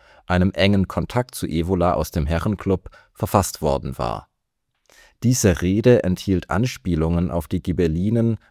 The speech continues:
und auf ein Reich des Heiligen Geistes als eine Art neues heiliges römisches Reich, die ihren Ursprung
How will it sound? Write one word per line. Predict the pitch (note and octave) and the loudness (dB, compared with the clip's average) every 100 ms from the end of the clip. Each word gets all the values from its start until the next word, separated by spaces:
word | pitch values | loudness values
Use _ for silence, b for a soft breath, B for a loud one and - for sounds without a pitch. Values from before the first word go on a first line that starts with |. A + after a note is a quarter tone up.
| b | b
und | F2+ | -2
auf | F2+ G2+ | -2 0
ein | F2 | 0
Reich | E2 F2 A#2 - | 2 4 4 2
des | F#2 - | -2 0
Heiligen | F2 G#2+ G#2 G2 | 2 2 2 0
Geistes | F2 E2 D#2+ - G#1+ - - _ b b | 2 2 0 -4 -10 -10 -18 _ b b
als | E2 - | -6 -2
eine | F2+ F2+ | 0 0
Art | - F2 G2+ - | 0 2 2 0
neues | F2 E2+ G2 F#2 - | 0 2 2 0 -2
heiliges | E2 F#2 F#2 F2 - - | 0 0 0 -2 -4 -2
römisches | F2+ F2 F2+ - - | -2 -2 -4 -6 -2
Reich, | E2+ C#2+ - - - | -2 -2 -8 -18 -12
die | E2 | -6
ihren | E2+ D#2 | -4 -4
Ursprung | - G#2 - - G2 F#2+ | -2 -2 -2 -4 -2 -2